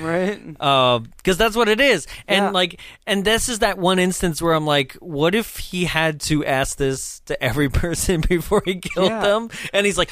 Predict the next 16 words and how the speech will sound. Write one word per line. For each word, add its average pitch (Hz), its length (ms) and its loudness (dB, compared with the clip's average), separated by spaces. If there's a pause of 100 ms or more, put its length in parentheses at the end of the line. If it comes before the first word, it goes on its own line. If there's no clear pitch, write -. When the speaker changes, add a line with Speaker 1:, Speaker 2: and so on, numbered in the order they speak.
(120)
Speaker 2:
"Man, 302 260 4
nobody 330 400 6
will 311 80 2
say, 277 320 4
'Yes, 240 460 2
I've 226 140 2
been 220 180 2
naughty.'" 196 640 4 (500)
<laughs> - 460 -6
I 254 100 4
can't 302 300 2
kill 262 280 2
any, 269 320 -2 (180)
I 147 100 0
can't 226 300 0 (120)
punish. 226 760 2